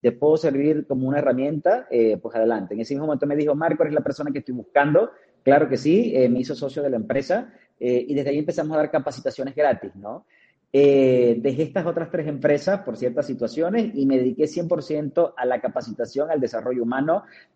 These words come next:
y me fui sumergiendo en más certificaciones de coaching, y hoy en día, eh, todos los estudios y todas estas certificaciones las tomo para mí, para seguir conociéndome más a mí, porque he entendido en todo este camino de vida que mientras más me conozco,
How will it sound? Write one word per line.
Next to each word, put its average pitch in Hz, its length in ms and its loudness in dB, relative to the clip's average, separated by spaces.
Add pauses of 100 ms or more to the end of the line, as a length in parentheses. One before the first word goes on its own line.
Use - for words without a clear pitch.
y 160 220 6
me 156 160 6
fui 151 360 4
sumergiendo 147 600 0
en 135 120 4
más 160 460 0
certificaciones 131 720 -4
de 135 140 0
coaching, 151 460 2 (340)
y 127 100 4
hoy 139 120 8
en 151 120 2
día, 156 480 6
eh, 120 580 0
todos 156 180 0
los 160 100 -2
estudios 147 540 -4
y 135 80 -8
todas 135 160 -2
estas 147 160 -12
certificaciones 131 920 -2 (280)
las 131 180 0
tomo 147 240 0
para 127 180 6
mí, 151 320 0 (280)
para 127 160 2
seguir 123 280 -2
conociéndome 151 600 -2
más 135 180 -2
a 143 60 -4
mí, 156 160 -2
porque 143 420 -2
he 131 80 -4
entendido 143 540 0
en 143 120 -2
todo 135 120 2
este 135 180 -8
camino 131 300 -4
de 135 60 -2
vida 165 220 4
que 156 100 -4
mientras 127 280 -6
más 139 200 -12
me 156 100 -8
conozco, 131 640 2